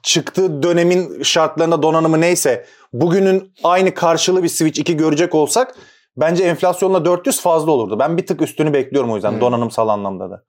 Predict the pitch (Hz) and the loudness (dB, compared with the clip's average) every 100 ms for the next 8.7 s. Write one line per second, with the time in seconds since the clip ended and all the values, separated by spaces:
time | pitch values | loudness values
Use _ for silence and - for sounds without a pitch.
0 | - 135 - 139 156 170 196 254 220 185 | -4 -2 0 0 2 2 2 0 0 0
1 | 196 180 185 180 262 247 151 139 156 170 | -2 -2 -2 0 -2 -2 -4 -2 -2 -2
2 | - 175 175 175 170 220 208 - 269 - | 0 2 2 2 0 0 0 -2 -6 -8
3 | _ - 151 107 117 - 190 - 240 - | _ -4 -4 -4 -6 -4 -4 -2 -4 -2
4 | 175 180 254 269 - 226 - - 226 240 | 0 2 2 0 -2 -4 -2 -4 -2 -2
5 | 240 208 190 151 143 143 170 147 143 151 | 0 0 2 2 0 -2 0 0 0 0
6 | 139 127 156 226 208 208 190 214 214 220 | -2 -2 0 0 -2 -2 0 0 0 0
7 | 220 233 214 240 262 - - - 156 214 | 0 -2 -2 -2 -2 -6 -20 -6 0 2
8 | 240 269 180 180 208 220 | 0 0 -2 0 2 2